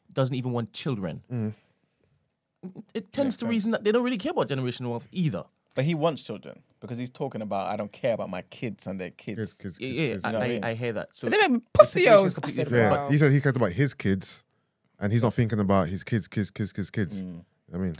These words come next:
Speaker 1: And
Speaker 4: Yeah,
Speaker 1: then,
Speaker 4: I
Speaker 1: and
Speaker 4: don't
Speaker 1: then the reasons he gave was that, like, how do we even, how do I even know that my children are, are gonna look after this money? How they're gonna spend it?
Speaker 4: No, that's all
Speaker 1: All
Speaker 4: valid.
Speaker 1: these things are valid.
Speaker 4: Yeah, no, th-, I don't have an issue with what he said.
Speaker 3: Mm-hmm.
Speaker 4: What he said, if you don't want it, that's fine. I think for me, it's the delivery.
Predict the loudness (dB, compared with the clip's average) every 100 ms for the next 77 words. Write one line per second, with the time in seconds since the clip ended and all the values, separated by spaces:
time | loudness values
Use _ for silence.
0 | -2 2 4 4 4 4 4 2 -2 -2
1 | 0 0 -2 -2 -2 -2 -2 -4 -4 0
2 | 2 2 _ -4 -2 -2 -2 -4 -4 -4
3 | -8 -6 -6 -6 -6 -6 _ _ -4 0
4 | 0 0 -4 -4 -4 -6 -8 -8 -8 -6
5 | -8 -10 -8 -8 -10 _ -6 -6 -6 -8
6 | -8 -10 -10 -6 -4 -4 -6 -6 -8 -8
7 | -10 -8 -6 2 2 4 2 4 8 8
8 | 8 6 4 2 2 2 0 -2 0 2
9 | 4 4 0 _ -6 -2 -2 _ 4 4
10 | 4 2 0 -2 -2 0 0 0 0 0
11 | 0 -4 -14 -12 -12 -12 _ 2 4 4
12 | 2 0 2 4 4 4 2 2 0 0
13 | 4 4 4 0 -2 -2 0 2 2 0
14 | 0 0 0 0 0 0